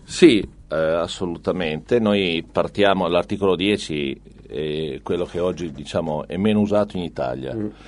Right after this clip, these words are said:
Speaker 1: Cioè il diritto alla pari opportunità tra donna e un uomo in materia di lavoro e professione, dove, eh, noi ribadiamo il concetto per cui,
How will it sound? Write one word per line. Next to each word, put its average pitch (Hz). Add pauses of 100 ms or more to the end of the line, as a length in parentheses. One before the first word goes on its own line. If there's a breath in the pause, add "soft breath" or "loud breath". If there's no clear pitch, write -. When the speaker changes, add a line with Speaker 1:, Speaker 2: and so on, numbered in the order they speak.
(180 soft breath)
Speaker 1:
Cioè 98
il 90
diritto 107
alla 101
pari 110
opportunità 98
tra 90
donna 98
e 87
un 85
uomo 104
in 87
materia 87
di 85
lavoro 85
e -
professione, 64 (400 soft breath)
dove, 92
eh, 78
noi 87
ribadiamo 82
il 82
concetto 101
per 87
cui, 82